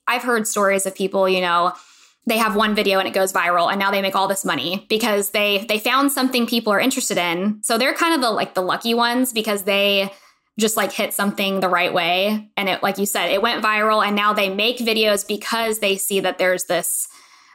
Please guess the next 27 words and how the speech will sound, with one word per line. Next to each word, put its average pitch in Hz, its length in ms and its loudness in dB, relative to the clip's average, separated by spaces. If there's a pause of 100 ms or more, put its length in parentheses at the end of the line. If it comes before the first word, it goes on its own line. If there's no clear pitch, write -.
(120)
not 208 440 0
need, 185 520 -2
but 185 220 0 (400)
people 220 320 0
are 185 140 2
excited 190 400 -2
about 226 240 0
it. 262 220 0 (520)
But 240 160 2
for 262 180 2
those 269 440 2
who 311 100 2
are 226 140 2
trying 233 380 -2
to 220 120 -6
share 202 840 2
something 196 540 -2
that 180 140 -4
they 185 140 0
know 240 240 0
already, 254 480 2
that 220 140 -2
they 202 120 2
want 185 280 2
to, 202 80 -2
like, 170 180 0
help 208 360 -2